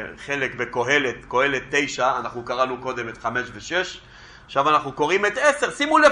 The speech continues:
כמה הדברים, אה, ברורים. "כל אשר תמצא ידך לעשות בכוחך, עשה." כל מה שאתה יכול לעשות בכוח שלך, תעשה. עכשיו כתוב כי.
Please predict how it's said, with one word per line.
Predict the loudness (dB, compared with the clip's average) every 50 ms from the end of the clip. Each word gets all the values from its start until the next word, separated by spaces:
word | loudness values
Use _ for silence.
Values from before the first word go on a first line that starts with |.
| 8
כמה | 10 10 10 12 12 12 12 12 10 6 0 -8 -14 -8 6
הדברים, | 8 8 8 8 8 10 10 10 10 8 4 2 2 -4 -8 -14 -16 -18 -16 -6 -2
אה, | 2 2 4 2 2 0 -2
ברורים. | 2 4 6 6 6 6 4 4 2 0 -6 -12 -16 -20 -20 -20 -20 -20 -20 -20 -20 -12 4
"כל | 8 10 10 10 10
אשר | 8 6 4 2 0 0
תמצא | 0 -2 -4 -4 -4 4 6
ידך | 8 8 8 6 4 4 8
לעשות | 8 10 10 12 10 10 8 6 2 4 6 6 6 6 4
בכוחך, | -2 -4 0 0 0 2 2 0 0 4 8 10 12 12 12 10 6 2 -4 -10 -18 -20 -20 -20 -20 -12 -4 -2
עשה." | -2 -2 -2 -6 -8 -8 -8 -8 -12 -18 -20 -20 -20 -20 -8 2
כל | 8 10 10 10 10 8
מה | 6 6
שאתה | 6 6 4 6 6 4
יכול | 4 4 4 6 4 6
לעשות | 8 6 6 6 2 -2 -4 2
בכוח | 2 2 2 4 6 6 6 6 6
שלך, | 2 -2 -4 0 8 10 12 12 12 8 4 -4 -16 -20 4
תעשה. | 8 10 12 12 10 8 4 4 4 6 6 2 -2 -4
עכשיו | -2 -2 -2 2 2 2 2 2 -2
כתוב | -4 -6 -4 -4 -4 -6 -6 -6 -4
כי. | -2 0 0 0 -2 -4